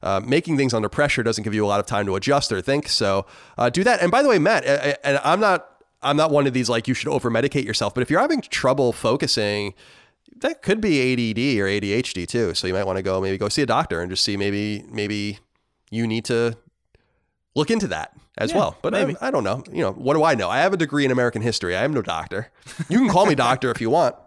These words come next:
Speaker 1: I, I won't stop you from calling me doctor, but I'm not a doctor. Hunter Holiday wrote into us and said, "Hey, Cantankerous Colin and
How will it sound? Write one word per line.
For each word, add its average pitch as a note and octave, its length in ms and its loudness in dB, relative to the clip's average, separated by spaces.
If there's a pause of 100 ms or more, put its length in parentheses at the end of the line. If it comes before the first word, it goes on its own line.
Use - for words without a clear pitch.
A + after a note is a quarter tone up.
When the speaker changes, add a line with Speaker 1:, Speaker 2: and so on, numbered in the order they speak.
(540)
Speaker 1:
I, G2+ 100 -4
I G#2+ 180 0
won't A2+ 240 0
stop G#2 300 -2
you G2+ 80 -4
from F#2+ 120 -12
calling F2 220 -2
me F2 60 -4
doctor, E2 340 -4
but D#2 180 -2
I'm F2+ 140 -2
not D#2 160 -4
a E2 60 -12
doctor. F2+ 400 -6 (640)
Hunter C4 260 2
Holiday F#3+ 480 4
wrote A2 160 2
into A2+ 140 2
us A2+ 100 0
and A#2 80 -4
said, A#2 140 -2
"Hey, D3 180 2
Cantankerous G#2+ 640 0
Colin G#2+ 540 2
and A2 380 -2